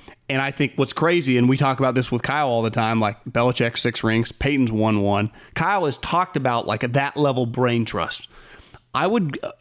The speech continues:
I would venture to guess, if me, you, and Kyle were in Cabo having some beers with Juszczyk and Kittle,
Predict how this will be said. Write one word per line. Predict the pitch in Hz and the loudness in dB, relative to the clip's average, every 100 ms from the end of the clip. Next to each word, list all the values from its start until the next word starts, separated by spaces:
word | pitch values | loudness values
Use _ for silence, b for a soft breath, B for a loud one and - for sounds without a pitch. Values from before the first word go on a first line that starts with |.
| - | -6
I | - 156 | -2 0
would | 208 156 | 2 2
venture | 170 165 165 | 0 0 0
to | |
guess, | 127 107 101 - | 2 0 -2 -4
if | 117 | 2
me, | 160 196 | 2 4
you, | 180 165 | 4 4
and | 139 | 2
Kyle | - 113 98 104 - - | -2 -2 -2 -6 -6 0
were | 127 | 2
in | 120 | 2
Cabo | - 120 107 98 107 | 2 0 0 -2 -2
having | - 120 117 110 | -4 -4 -2 -2
some | 110 | -2
beers | 117 117 95 107 | 0 2 0 -2
with | 107 104 | -4 -6
Juszczyk | - 117 120 120 107 - | -2 0 0 0 -2 -4
and | 113 | -2
Kittle, | 120 85 | -2 -2